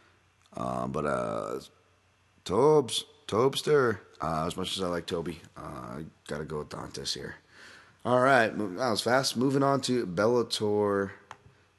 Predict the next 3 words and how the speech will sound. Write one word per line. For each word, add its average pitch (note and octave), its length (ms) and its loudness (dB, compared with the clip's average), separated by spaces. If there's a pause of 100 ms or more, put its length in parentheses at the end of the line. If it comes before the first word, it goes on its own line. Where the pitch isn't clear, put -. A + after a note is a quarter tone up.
two A2 160 -4
sixteen. B1 680 -6 (2000)
All - 140 -14